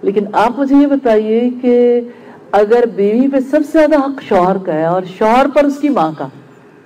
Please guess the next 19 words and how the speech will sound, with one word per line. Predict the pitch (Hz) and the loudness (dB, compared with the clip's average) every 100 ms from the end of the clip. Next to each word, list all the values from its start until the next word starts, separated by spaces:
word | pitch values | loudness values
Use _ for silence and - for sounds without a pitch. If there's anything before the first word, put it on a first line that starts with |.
| - - | -8 0
और | 233 | 0
उसकी | 233 - 320 | 0 -2 2
माँ | 285 285 | 2 0
शौहर | 277 214 196 | 0 0 0
से | 196 330 | -2 -4
कोई | 339 | -2
मुतालबा | 302 247 180 170 190 | 0 2 0 0 -4
करती | 185 151 165 | -4 -8 -6
है, | 160 156 - - - | -6 -8 -20 -20 -12
तो | 196 | -6
बीवी | 202 202 247 | -2 -2 -2
को | 254 | -2
क्या | 254 | -4
करना | 269 220 175 175 | -4 -6 -6 -6
चाहिए? | 170 170 180 - - - - - - - - - - - - - - - - 170 | -4 -6 -6 -12 -20 -20 -20 -20 -20 -20 -20 -20 -20 -20 -20 -20 -20 -20 -20 -10
मुखालफत? | 175 185 185 285 - - - - - - - - - - - | -4 -4 -2 -6 -8 -20 -20 -20 -20 -20 -20 -20 -20 -20 -16
मुखालफत | 175 185 202 202 285 277 | -12 -4 -2 0 -2 -4
करके | 247 226 226 | -2 -2 0
वो | 247 233 247 | 0 2 0